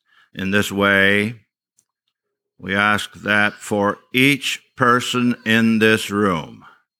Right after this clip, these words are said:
you will use your word in the power of your Holy Spirit to challenge, convict,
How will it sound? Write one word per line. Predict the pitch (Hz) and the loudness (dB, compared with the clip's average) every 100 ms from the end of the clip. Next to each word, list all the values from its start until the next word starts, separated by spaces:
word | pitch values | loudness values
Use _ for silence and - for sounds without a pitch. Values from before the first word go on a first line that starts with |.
| _ _ _ _ _ _ _ _ - | _ _ _ _ _ _ _ _ -12
you | 98 110 117 | -2 2 2
will | 110 107 101 | 2 2 2
use | 104 117 127 131 101 | 2 4 4 2 2
your | 110 117 117 | 2 2 2
word | 113 107 110 113 104 | 2 4 4 2 0
in | 101 | -4
the | 101 | -4
power | 87 113 110 113 113 | -2 0 2 4 4
of | 107 101 | 2 2
your | 107 113 | 0 0
Holy | 104 104 107 101 | 0 0 -2 -4
Spirit | - - 104 95 76 76 - - _ _ _ _ _ _ _ _ _ - | -8 -4 0 0 -2 -8 -12 -20 _ _ _ _ _ _ _ _ _ -16
to | 90 | -10
challenge, | - 110 110 117 117 117 110 - - _ _ _ | -2 0 2 0 -2 -4 -4 -8 -12 _ _ _
convict, | - 90 82 104 110 - | -10 -8 -2 0 0 -4